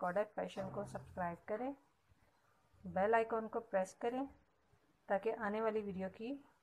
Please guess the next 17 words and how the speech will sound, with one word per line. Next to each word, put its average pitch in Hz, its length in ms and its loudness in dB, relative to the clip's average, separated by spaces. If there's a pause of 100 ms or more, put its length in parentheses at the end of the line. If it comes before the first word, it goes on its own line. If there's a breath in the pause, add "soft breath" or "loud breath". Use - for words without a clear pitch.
(220)
notification 208 800 -4
जो 185 180 -2
है 190 140 0
आप 180 220 2
लोगों 175 200 -2
तक 180 220 -6
पहुंच 180 340 -4
सके। 160 240 -6 (1800)
Comments 262 380 2
में 277 60 2
हमें 254 280 2
ज़रूर 240 260 0
बताइएगा 226 480 4 (160)
आपको 180 220 -4
ये 180 140 -4 (100)
तमाम 190 380 0
designs 185 800 0